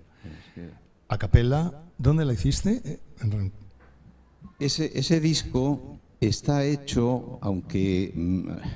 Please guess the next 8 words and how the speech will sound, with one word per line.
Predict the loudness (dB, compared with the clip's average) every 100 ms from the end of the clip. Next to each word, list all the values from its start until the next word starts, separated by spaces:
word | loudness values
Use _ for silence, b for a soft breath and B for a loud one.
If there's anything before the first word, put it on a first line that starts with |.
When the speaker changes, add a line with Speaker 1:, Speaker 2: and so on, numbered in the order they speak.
| B B -8
Speaker 1:
la | -6 -6 -8 -6 -4
leyenda, | -2 0 4 4 4 2 -2 -4
digamos, | -2 0 0 0 -2 -2
negra, | -2 0 0 -2 -2 -6 -14 -20 _ -12 -12
<laughs> | -12 -14
por, | -14 -14
por | -12 -12 -10
decir | -4 -2 -2 -10